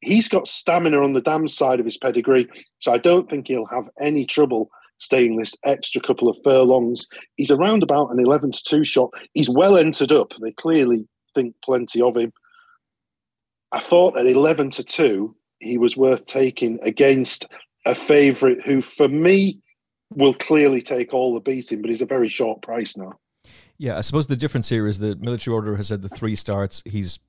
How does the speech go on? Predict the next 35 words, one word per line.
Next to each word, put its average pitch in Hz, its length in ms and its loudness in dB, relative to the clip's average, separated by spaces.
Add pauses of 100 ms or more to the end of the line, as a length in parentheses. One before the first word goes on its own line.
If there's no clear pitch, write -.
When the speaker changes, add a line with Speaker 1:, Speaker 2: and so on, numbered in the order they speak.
(140)
Speaker 2:
absolutely 107 500 -6
murdered 107 520 0
a 98 40 -2
horse 104 240 -4
who's 98 180 -10
rated 98 280 -4
ninety 101 460 -4
on 95 80 -8
his 98 200 -8 (120)
seasonal 98 400 -6
comeback, 92 500 -6 (380)
and 113 160 0
he's 117 120 0
been 113 140 -2
a 104 60 -2
short 113 280 -4
price 104 280 -4
in 98 80 -6
all 98 100 -4
three 95 180 -8
starts, 92 440 -6
which - 320 -14 (720)
suggests 101 400 -4
he's 104 100 -4
basically 110 380 -6
been 95 120 -6
odds 101 260 -2
on 101 140 0
and 95 80 -2
even 98 220 -4
money 101 240 -2
all 95 100 -4
three 95 160 -8
starts, 90 380 -8
which, - 240 -8